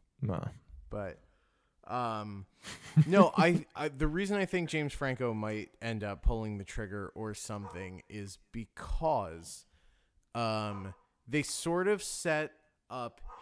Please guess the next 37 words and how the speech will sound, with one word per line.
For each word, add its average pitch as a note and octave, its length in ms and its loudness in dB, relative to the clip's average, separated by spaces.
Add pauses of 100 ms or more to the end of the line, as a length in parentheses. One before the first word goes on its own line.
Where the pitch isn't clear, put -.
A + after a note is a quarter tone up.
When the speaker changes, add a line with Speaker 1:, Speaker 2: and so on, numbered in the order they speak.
Speaker 2:
him C3+ 440 -2 (140)
killing A#2+ 480 -2
Josh A2 400 -2
Duhamel F#2 640 -6 (500)
like A#2 360 -4
maybe C3 640 0
it's - 260 -8
gonna A#2 200 -4
be G#2+ 180 -4
him G#2 280 -4
in A2 120 -4
the B2+ 100 0
house. E3 560 -2 (720)
Speaker 1:
Right. A#2 340 4 (140)
Speaker 2:
'Cause, C#3+ 360 6
like, C3 460 4 (760)
you B2+ 140 12
Speaker 1:
Yeah. B2 60 12
Speaker 2:
know, B2 220 10 (420)
like, D3 500 10
um, B2+ 520 12 (360)
Josh C3+ 280 6
Duhamel B2 260 4
confronts E3+ 520 2
James D#3+ 240 4
Franco. D#3+ 360 4
He's G#2+ 120 2
like, G2 140 -2
"Stay - 180 0
the G#2+ 80 0
fuck A2+ 220 2
away G#2+ 200 2
from G2 160 -6
my G2 100 0
wife," C#3 340 4
or D3 80 4
whatever. C#3 480 6